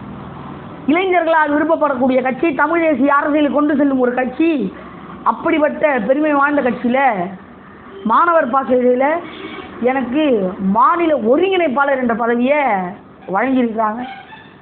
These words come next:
வழங்கி என்னை பெருமைப்படுத்திய, எனக்கு ப-, அந்த பதவியை கொடுத்த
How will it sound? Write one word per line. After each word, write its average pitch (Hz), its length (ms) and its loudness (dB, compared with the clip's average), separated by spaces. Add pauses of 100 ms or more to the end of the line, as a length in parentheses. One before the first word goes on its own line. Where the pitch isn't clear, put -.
(440)
வழங்கி 311 680 2 (720)
என்னை 269 260 0
பெருமைப்படுத்திய, 254 840 0 (1000)
எனக்கு 233 380 2
ப-, 208 140 0
அந்த 233 180 0
பதவியை 262 440 0
கொடுத்த 302 540 0